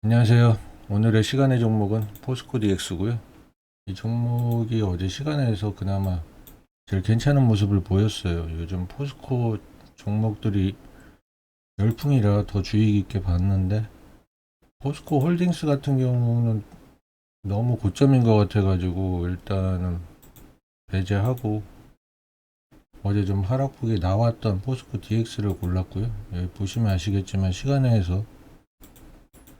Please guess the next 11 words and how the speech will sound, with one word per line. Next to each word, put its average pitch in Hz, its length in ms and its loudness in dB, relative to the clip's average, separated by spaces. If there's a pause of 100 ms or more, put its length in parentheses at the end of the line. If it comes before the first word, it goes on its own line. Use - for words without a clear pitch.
(160)
하락 147 300 2
없이 101 300 -2
꾸준하게 135 680 -2
이렇게 92 340 -2
올라가면서 92 1000 0
마지막에 87 500 -2
최고점, 120 540 -2
최고 117 300 0
거래량에 92 640 0 (400)
마무리되는 95 580 0
모습. 92 460 -2